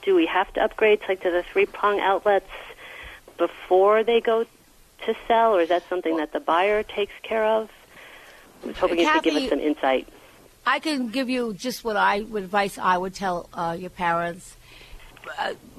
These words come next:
Speaker 2: normally, anyone that has a home, a single-family home, this doesn't really apply to somebody who lives in an apartment or who owns an apartment in the city.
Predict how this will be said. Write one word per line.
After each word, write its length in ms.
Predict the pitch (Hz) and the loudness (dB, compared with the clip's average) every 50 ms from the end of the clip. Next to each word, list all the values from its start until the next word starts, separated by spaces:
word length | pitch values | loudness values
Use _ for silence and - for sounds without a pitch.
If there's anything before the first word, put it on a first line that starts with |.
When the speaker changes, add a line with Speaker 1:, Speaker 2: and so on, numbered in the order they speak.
| - | -14
Speaker 2:
normally, 680 | - 302 277 294 302 311 320 302 294 285 269 262 247 214 | -8 -2 2 4 4 4 4 4 2 2 2 2 2 0
anyone 520 | 226 247 269 269 262 247 247 240 233 226 | 0 0 0 0 0 2 2 2 2 2
that 260 | 226 220 208 196 - | 2 2 2 2 0
has 480 | - - 202 185 226 226 226 214 220 185 | -4 -10 -6 0 2 2 2 2 2 0
a 80 | 214 | -2
home, 800 | 202 180 165 196 240 233 220 196 185 175 180 185 196 220 226 214 - - - - - - | -2 -2 -2 0 2 2 2 2 0 -2 -2 -4 -6 -6 -8 -10 -14 -18 -20 -20 -12 -8
a 80 | 190 | -8
single-family 720 | 185 - - 277 269 247 233 220 - - 196 180 175 190 180 | -6 -2 0 0 0 0 -2 -4 -2 -2 -2 -2 -2 -2 -2
home, 280 | 180 180 185 196 202 | 2 2 2 2 0
this 160 | 208 208 - | -4 -8 -2
doesn't 280 | - 240 226 202 220 208 | 2 2 2 2 0 -4
really 200 | 220 214 208 196 | -4 -4 -4 -2
apply 400 | 190 180 190 - - 196 185 185 | -4 -4 -6 -2 2 2 2 2
to 80 | 170 175 | 0 -4
somebody 320 | 175 - 208 190 190 185 | -6 -8 -8 -6 -6 -4
who 60 | 185 185 | -4 -4
lives 260 | 185 196 185 170 190 | -2 -4 -4 -4 -8
in 80 | 180 | -10
an 80 | 180 180 | -8 -8
apartment 640 | 180 175 - - 190 185 190 180 190 196 190 - - | -8 -8 -2 2 2 2 2 2 -2 -10 -10 -10 -6
or 240 | 190 180 175 175 180 | -4 -2 -2 -2 -2
who 140 | 185 202 | -4 -4
owns 240 | 202 196 190 180 180 | -4 -4 -6 -6 -8
an 40 | 180 | -10
apartment 480 | 180 170 - 202 196 196 185 190 180 175 | -12 -8 -2 0 0 0 0 -2 -6 -6
in 120 | 175 165 | -6 -6
the 40 | 160 | -8
city. 440 | - - - 180 160 165 - 202 | -8 -6 -6 -4 -2 -2 -6 -6